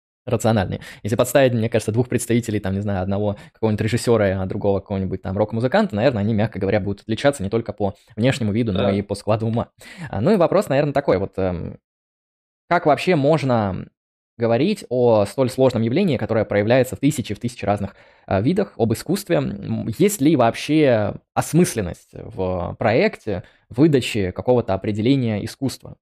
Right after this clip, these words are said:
Speaker 1: И если этот смысл всё-таки там содержится, то как к этому мы начнём подходить? Вот я, наверное, спрошу так прям,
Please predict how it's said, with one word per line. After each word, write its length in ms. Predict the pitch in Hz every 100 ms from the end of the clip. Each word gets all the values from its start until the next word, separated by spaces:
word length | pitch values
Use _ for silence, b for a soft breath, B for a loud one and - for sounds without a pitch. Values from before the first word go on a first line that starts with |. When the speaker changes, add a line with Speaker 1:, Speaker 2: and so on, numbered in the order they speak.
| -
Speaker 1:
И 80 | 98
если 560 | 95 101 - 101 104 B B
этот 200 | - 107
смысл 480 | - 123 120 101 95
всё-таки 320 | - 104 104
там 140 | 107 101
содержится, 640 | 123 143 214 156 - 98 b b _ -
то 420 | 117 123 110 104
как 180 | 120 -
к 20 | 117
этому 240 | 117 104
мы 260 | 98 107 104 _
начнём 320 | 87 98 104
подходить? 440 | 98 - 120 110 -
Вот 120 | -
я, 80 | 85
наверное, 240 | 92 87 98
спрошу 300 | - 98 110
так 160 | 92
прям, 220 | 90 95